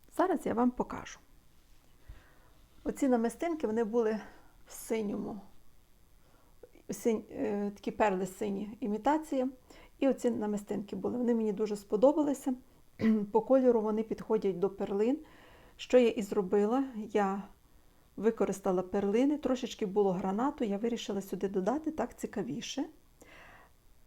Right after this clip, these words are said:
Гранат і дрібненькі перлини на піни посадила. Використала оці намистини, вони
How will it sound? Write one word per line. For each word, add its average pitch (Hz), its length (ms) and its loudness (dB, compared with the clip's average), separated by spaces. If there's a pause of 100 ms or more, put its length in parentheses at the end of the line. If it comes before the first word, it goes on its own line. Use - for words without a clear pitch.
(180)
Гранат 214 520 0 (100)
і 196 340 -2
дрібненькі 202 640 -2
перлини 202 560 -2 (220)
на 196 140 0
піни 196 420 -4 (880)
посадила. 285 600 2 (1000)
Використала 226 580 2
оці 226 240 -4
намистини, 190 600 -2
вони 196 340 -4